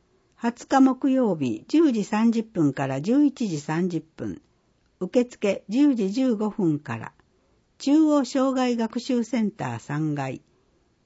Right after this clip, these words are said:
十人、申し込み順。持ち物、エプロン、三角巾、布巾、乳児同伴の場合はベビーカー、または抱っこ紐。申し込みはこちら、キューアールコードがあります。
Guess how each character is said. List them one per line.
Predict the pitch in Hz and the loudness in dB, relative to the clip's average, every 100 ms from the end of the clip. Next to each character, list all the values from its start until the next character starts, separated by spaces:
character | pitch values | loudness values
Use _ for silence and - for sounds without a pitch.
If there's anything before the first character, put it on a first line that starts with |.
| _ - | _ -6
十 | 214 330 285 | 2 4 6
人、 | 175 117 101 - | 4 2 -2 -4
申 | 170 208 277 | 0 2 2
し | - | -2
込 | - | -2
み | 208 185 | 2 2
順。 | 165 147 - - _ _ _ _ _ | 0 -2 -2 -8 _ _ _ _ _
持 | 180 226 | 0 0
ち | 233 285 | 4 4
物、 | 226 165 110 - _ _ | 4 0 -4 -10 _ _
エ | 247 302 | -2 0
プ | 262 | 0
ロ | 208 151 | 0 0
ン、 | 117 - | -4 -8
三 | - 247 277 277 | -8 2 4 4
角 | 269 247 | 0 -6
巾、 | 233 - 123 - _ _ | -8 -6 -6 -6 _ _
布 | _ 113 | _ -6
巾、 | - 262 165 - _ _ _ | 0 2 2 -2 _ _ _
乳 | 240 330 262 | 6 8 6
児 | 156 | 4
同 | 160 214 | 2 0
伴 | 277 247 226 | 0 0 2
の | 208 | 2
場 | 190 190 | 0 0
合 | 180 170 | 2 2
は | 160 - | 2 0
ベ | 175 190 | -2 0
ビ | 247 285 240 | 4 2 0
ー | |
カ | - 233 - - _ | -6 -8 -8 -12 _
ー、 | |
ま | 180 | -6
た | - 269 | -2 -2
は | 233 | -2
抱 | 175 | -4
っ | 143 - | -6 -6
こ | - | -6
紐。 | 180 165 226 - _ _ _ _ _ _ _ | -4 -4 -4 -10 _ _ _ _ _ _ _
申 | 202 269 294 | 2 2 2
し | - | -2
込 | 269 | 0
み | 247 233 | 2 2
は | 190 | -2
こ | - 175 | -6 -8
ち | - | -6
ら、 | 156 147 - _ _ _ | -4 -6 -8 _ _ _
キ | - 302 | -2 2
ュ | 320 | 2
ー | 302 | 2
ア | |
ー | |
ル | 294 | -2
コ | 285 262 | 0 0
ー | 220 | 2
ド | 170 | -2
が | 151 | -4
あ | 143 | -6
り | 143 | -6
ま | 123 113 | -6 -8
す。 | - | -14